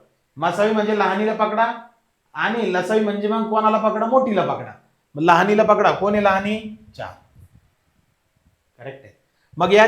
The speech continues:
चाराने आठाला भाग जातो, या चाराने दहाला भाग जातो का? नाही जात. आता बघा, म्हणजे सगळ्यात पहिलं तुमची चॉईस चार आहे. बाबा, या चाराने आठाला भाग जातो, दहाला भाग नाही जात,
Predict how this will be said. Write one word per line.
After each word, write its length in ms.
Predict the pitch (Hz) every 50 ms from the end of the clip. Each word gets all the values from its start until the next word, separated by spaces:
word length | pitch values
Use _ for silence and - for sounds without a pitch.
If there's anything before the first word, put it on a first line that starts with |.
| 220
चाराने 380 | 202 196 180 185 190 202 202 220
आठाला 380 | 202 196 190 - 202 202 208
भाग 240 | 208 202 196 196 190
जातो, 540 | 190 196 196 170 190 214 214 214 214 - _ _ _ _ _ _ _ _ _ _ _ _ _ _ _ _ _ _ _ _ _ _ 135
या 200 | 156 175 190 208 208
चाराने 400 | 202 202 185 185 196 202 202 214
दहाला 340 | 180 185 175 175 190 202 202
भाग 260 | 190 185 185 190 190
जातो 300 | 175 202 190 - 208 202
का? 140 | 208 208 202
नाही 380 | 180 160 151 143 147 170 190 180
जात. 180 | 196 202 208 208 - - - -
आता 200 | 143 151 147 180
बघा, 280 | 165 156 127 117 107 104 - - - - - - - -
म्हणजे 280 | 131 143 156 160 202 208
सगळ्यात 460 | 208 - 180 165 185 208 214 208 -
पहिलं 280 | 196 196 196 190 202 202
तुमची 380 | 202 202 196 196 170 196 208
चॉईस 460 | - - 208 190 202 208 - - - -
चार 240 | 214 214 220 214
आहे. 140 | 202 151 113 - - - - - - - - - - - _ -
बाबा, 220 | 135 156 180 196
या 220 | 196 185 185 190 208
चाराने 520 | 202 - 196 185 180 180 190 190 196 208
आठाला 400 | 208 185 180 160 185 185 185 196
भाग 380 | 196 190 185 185 190 196 190 185
जातो, 640 | 170 190 185 190 190 208 202 208 208 - - - _ - - _ _ _ _ -
दहाला 500 | 127 123 151 156 151 160 180 180 196 196
भाग 380 | 190 180 180 185 190 175 175 165
नाही 240 | 160 165 180 185 185
जात, 220 | 196 202 202 208